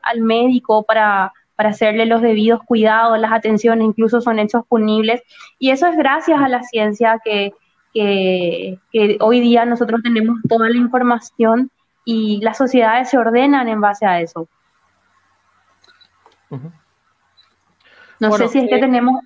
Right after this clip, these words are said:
Speaker 1: otra pregunta más.
Speaker 2: yo quiero, quiero agregar una, un aspecto, ¿no?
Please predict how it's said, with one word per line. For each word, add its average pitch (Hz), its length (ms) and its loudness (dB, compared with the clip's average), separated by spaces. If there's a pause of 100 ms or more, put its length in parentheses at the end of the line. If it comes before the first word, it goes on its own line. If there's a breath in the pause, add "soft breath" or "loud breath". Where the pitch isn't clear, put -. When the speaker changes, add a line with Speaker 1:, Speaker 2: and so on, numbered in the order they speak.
(120)
Speaker 1:
otra 247 320 0
pregunta 254 540 2
más. 254 500 -4 (320)
Speaker 2:
yo 233 120 -2
quiero, 277 200 -4
quiero 277 160 0
agregar 233 340 4
una, 208 680 0 (260)
un 175 160 -10
aspecto, 147 400 -10
¿no? 147 240 -18